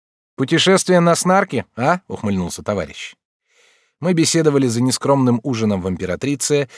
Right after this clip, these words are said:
поглощая превосходную цивилизованную пищу, от которой мы с Дашей успели отвыкнуть. Молоко, сметана, свежие яйца, зелень, фрукты, морепродукты,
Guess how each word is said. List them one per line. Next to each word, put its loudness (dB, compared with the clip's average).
поглощая 0
превосходную -2
цивилизованную 0
пищу, -4
от -8
которой -2
мы 2
с -10
Дашей -2
успели -4
отвыкнуть. -10
Молоко, -2
сметана, -4
свежие -4
яйца, -4
зелень, -6
фрукты, -8
морепродукты, -4